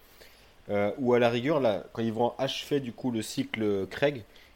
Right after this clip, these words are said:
qu'ils reprennent éventuellement, euh, soit le, soit ce qu'on avait toujours connu avec Sean Connery, Roger Moore et Pierce Brosnan, donc à savoir le, l'agent anglais le coup de classe du monde, euh, mais qui, qui,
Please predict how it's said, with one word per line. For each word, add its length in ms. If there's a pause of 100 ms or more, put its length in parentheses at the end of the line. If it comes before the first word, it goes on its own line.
qu'ils 160
reprennent 560
éventuellement, 800
euh, 260
soit 400
le, 360 (680)
soit 260
ce 80
qu'on 160
avait 140
toujours 300
connu 240
avec 200
Sean 200
Connery, 360
Roger 320
Moore 300
et 40
Pierce 240
Brosnan, 400
donc 360
à 60
savoir 400
le, 60 (600)
l'agent 320
anglais 160
le 80
coup 120
de 60
classe 240
du 120
monde, 220 (800)
euh, 440 (320)
mais 140
qui, 280 (380)
qui, 100